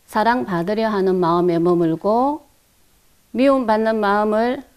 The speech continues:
항복시키려 하니 번뇌가 끊이지 않는다는 것이죠. 행복한 사람들은 다른 사람들보다 더 많은 것을 가지고 있는 것은 아니지요.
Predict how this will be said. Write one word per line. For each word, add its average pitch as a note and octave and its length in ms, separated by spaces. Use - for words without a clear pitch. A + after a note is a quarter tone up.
항복시키려 A#3+ 840
하니 G#3 560
번뇌가 F#3 880
끊이지 C4 400
않는다는 A3 720
것이죠. E3 840
행복한 D4 460
사람들은 G3+ 1000
다른 F3+ 260
사람들보다 G3 960
더 C4+ 340
많은 G3 400
것을 B3 480
가지고 A3+ 440
있는 F#3+ 320
것은 A#3+ 480
아니지요. E3 680